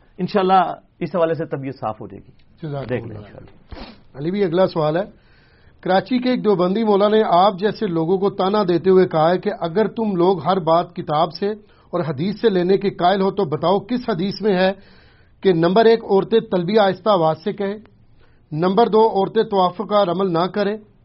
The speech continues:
Speaker 2: نمبر تین، عورتیں صفا اور مروہ میں نہ دوڑیں۔ یہ چیلنج ہے آپ کے لیے۔
Speaker 1: ٹھیک ہے جی۔
Speaker 2: ساتھ ہی ساتھ دبے الفاظ میں آپ کو منکر اجماع ہونے کا اشارہ بھی دیا ہے۔
Speaker 1: ظاہر ہے میں دیوبند کے اپنے مدرسے کے اجماع کا تو منکر ہوں،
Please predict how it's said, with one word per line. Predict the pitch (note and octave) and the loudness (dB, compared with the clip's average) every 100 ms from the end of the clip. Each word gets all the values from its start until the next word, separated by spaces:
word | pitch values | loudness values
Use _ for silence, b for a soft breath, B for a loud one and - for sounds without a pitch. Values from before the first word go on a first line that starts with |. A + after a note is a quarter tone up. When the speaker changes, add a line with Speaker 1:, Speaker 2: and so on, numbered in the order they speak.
| - | -8
Speaker 2:
نمبر | D3+ F3+ A3+ | -4 0 0
تین، | F3+ G#3+ A3 | 0 -2 -2
عورتیں | G3 F#3 G#3+ | -2 -2 0
صفا | G#3 G3 F3+ G#3 | -2 -2 0 0
اور | G3+ | 0
مروہ | F3+ F3+ G3 | -2 0 0
میں | G3 | 0
نہ | F#3 G3 G3 | 0 0 2
دوڑیں۔ | G3 G3 G3+ b b | 2 0 -4 b b
یہ | F3 | -6
چیلنج | G3 G#3 G3 G#3+ G3 | -4 -2 0 2 2
ہے | |
آپ | D#3+ D#3+ | 2 0
کے | D#3 | -4
لیے۔ | B2 A#2 G#2+ - | -6 -8 -12 -8
Speaker 1:
ٹھیک | C#3 C3 | -8 -6
ہے | G#2+ | -8
جی۔ | G2 | -2
Speaker 2:
ساتھ | G3 A#3+ B3+ | 2 2 0
ہی | A#3 | 0
ساتھ | A#3+ A#3 | 2 2
دبے | D#3+ G3 B3 | 2 2 2
الفاظ | A#3 G#3 G#3 | 2 0 0
میں | G3+ | 0
آپ | G3 G3+ G3+ | 0 0 0
کو | A3 | -2
منکر | F3+ F3+ G3+ | -2 -2 -2
اجماع | G#3 D#3 G3+ | -2 -2 0
ہونے | G3+ F#3 F#3 | 2 2 0
کا | F3+ | 0
اشارہ | F3 E3+ D3+ D3+ | -2 -4 -6 -6
بھی | C#3+ | -8
دیا | B2 B2+ | -8 -10
ہے۔ | B2 | -6
Speaker 1:
ظاہر | C#3 B3+ C#4+ | 2 4 4
ہے | |
میں | A#3+ B3 A#3+ A#3 A3 G#3 G3+ - - D3+ | 4 4 4 4 4 2 -2 -8 -18 -16
دیوبند | A2 F#3 C#3+ G#3 A#3 A#3 | -4 -2 2 0 0 -6
کے | A3+ A3 A3 A3 G#3+ G#3 G#3 - | -6 -4 -2 -2 -2 -4 -6 -4
اپنے | F#3+ A3 A3 A3+ G#3+ G#3 | -4 -4 -4 -2 -2 -2
مدرسے | F3+ D#3+ E3+ - G3 | 0 0 0 -2 -4
کے | F#3 | -4
اجماع | F3 D3+ F3 | -4 -2 -2
کا | F3 E3+ | -2 -4
تو | D3+ | -6
منکر | C#3 B2 F3+ | -8 -6 -6
ہوں، | E3 | -6